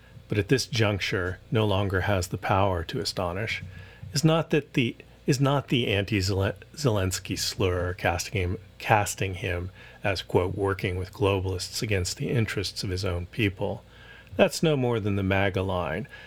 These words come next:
tempting to out-Trump Trump provocation. No, it's the declaration that she will not move one inch from her position, no matter how flowery the media depictions.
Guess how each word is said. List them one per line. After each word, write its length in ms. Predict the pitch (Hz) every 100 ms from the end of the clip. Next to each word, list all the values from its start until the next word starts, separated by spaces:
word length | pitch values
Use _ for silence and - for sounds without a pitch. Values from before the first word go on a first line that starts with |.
| -
tempting 320 | - 117 110 98
to 160 | 143
out-Trump 680 | 113 107 - - 107 101 -
Trump 360 | - 104 98 -
provocation. 840 | - 95 92 - 120 113 - 110 67 - - - - -
No, 460 | 202 180 175 170 170 - - - - -
it's 240 | - -
the 280 | - - 151 - - - -
declaration 800 | 185 - 180 160 143 131 -
that 120 | 110 110
she 140 | -
will 100 | 117
not 280 | 107 110 131
move 440 | 117 104 95 95
one 280 | 104 104 147
inch 440 | 151 98 - - -
from 280 | - 110
her 120 | 110 139
position, 600 | 151 139 156 - 92 - - - - -
no 120 | 107
matter 240 | 107 107 101
how 400 | - 127 131 117
flowery 840 | - - 123 117 104 92 87 95
the 120 | 104
media 360 | 95 98 98 92
depictions. 800 | - - 113 - 165 127 -